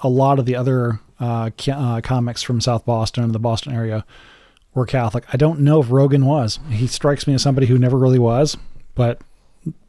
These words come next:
I'm not a Roganologist, so I couldn't tell you for sure.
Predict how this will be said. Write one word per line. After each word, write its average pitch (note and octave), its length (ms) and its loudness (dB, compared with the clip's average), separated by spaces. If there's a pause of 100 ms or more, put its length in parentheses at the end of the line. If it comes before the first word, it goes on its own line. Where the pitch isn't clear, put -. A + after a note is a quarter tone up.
(220)
I'm A2+ 160 -2
not A#2+ 140 0
a A#2 40 0
Roganologist, A2+ 600 0
so A#2+ 200 -2
I A2 80 -2
couldn't A2 220 -4
tell A2+ 160 -4
you G2+ 80 -6
for F2 80 -12
sure. A2 260 -8